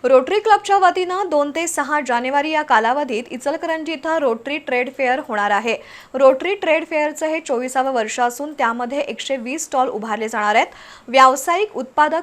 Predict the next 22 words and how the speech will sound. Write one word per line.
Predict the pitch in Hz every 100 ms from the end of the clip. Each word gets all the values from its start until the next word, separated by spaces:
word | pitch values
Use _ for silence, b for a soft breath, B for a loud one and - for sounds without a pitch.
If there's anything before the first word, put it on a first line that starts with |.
| 254
विक्रेते | 240 247 277 302
आणि | 285 311
विविध | 247 254
संस्थांना | 269 262 220 214 - 269 302
आपली | 269 262 269
उत्पादनं | 226 - 294 320 220 220 - B B -
थेट | 339 403
ग्राहकांपर्यंत | 247 240 277 294 339 330 311 302 320
पोहोचवण्यासाठी | 330 262 233 302 339 339 277 220 247
उत्तम | 269 262 - 285
संधी | 302 233 220 302
असल्याचं | 370 - 240 247 226 - B B -
ट्रेड | 277 277 359
फेअरचे | 330 330 359
चेअरमन | 359 269 240 269 208
मनीष | 240 240 254 285 254
मुनोत, | 233 233 -
रोटरी | 226 220 262 285
क्लबचे | 294 285 302
अध्यक्ष | 247 247 233 269
संतोष | 269 214 214 226
पाटील | - 262 254 262